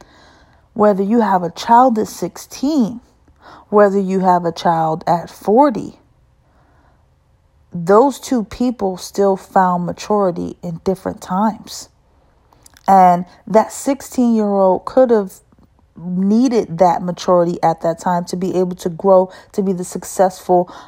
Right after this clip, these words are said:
entrepreneur that she is. That forty-year-old may have needed to, to wait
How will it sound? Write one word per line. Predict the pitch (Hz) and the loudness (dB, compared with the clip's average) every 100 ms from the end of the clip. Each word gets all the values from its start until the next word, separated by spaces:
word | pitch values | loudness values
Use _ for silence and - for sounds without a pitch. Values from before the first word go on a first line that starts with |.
| - | 0
entrepreneur | 190 185 185 - 185 180 175 | 0 0 -4 -4 0 2 2
that | 175 147 | 0 -6
she | - 165 165 | -6 -2 0
is. | 220 - - - - _ _ _ _ _ _ - _ - | 2 0 -6 -16 -20 _ _ _ _ _ _ -20 _ -8
That | 185 196 - - | 2 2 2 -6
forty-year-old | - 247 302 294 240 202 185 180 185 | -2 4 4 4 4 6 6 4 2
may | 185 180 | -2 -2
have | 190 180 | -2 -2
needed | 180 190 185 175 - | -2 -4 -2 -4 -4
to, | - 185 180 175 - - _ _ | -4 -4 -4 -8 -18 -20 _ _
to | - 208 185 | -8 -2 -2
wait | 165 185 202 - | 2 4 2 -2